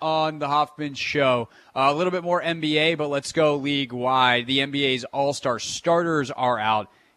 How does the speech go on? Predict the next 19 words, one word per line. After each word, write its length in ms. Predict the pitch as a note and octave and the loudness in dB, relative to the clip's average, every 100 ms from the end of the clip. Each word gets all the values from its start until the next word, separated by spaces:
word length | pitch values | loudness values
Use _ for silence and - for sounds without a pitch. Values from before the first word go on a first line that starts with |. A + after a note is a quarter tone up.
| _ | _
Shocker, 760 | - - G3 E3+ - B2+ A#2+ A#2 | -14 -2 4 4 4 0 0 -2
no 280 | - A#2 C3 | -6 -4 -2
<laughs> 0 | |
Wizards 560 | D#3+ C#3+ B2+ C#3 B2+ A2 | 0 0 0 -2 -4 -2
there. 440 | B2+ A2+ G2 G#2+ | 2 2 0 -4
We 160 | A2 A2+ | -4 -4
know 320 | A2+ A2+ G#2 | -2 0 0
Kyle 260 | B2+ A#2 A2+ | 0 0 -2
Kuzma, 420 | B2 A2+ G#2 G#2 | -6 -8 -8 -10
the 80 | G#2+ | -8
closest 460 | - A2+ - G2 | -8 -8 -8 -14
to 60 | G#2 | -12
making 260 | G#2 G#2 | -12 -12
the 60 | G2 | -14
team, 320 | - F3+ E3 | -8 -6 -6
but 200 | A#2+ G2+ | -6 -8
wasn't 320 | A2+ G#2+ G#2 | -6 -8 -8
particularly 680 | - G2+ G#2 G2 F#2+ F#2 F2+ | -14 -10 -10 -10 -12 -12 -12
close. 440 | - C3 C3 B2 | -4 2 2 2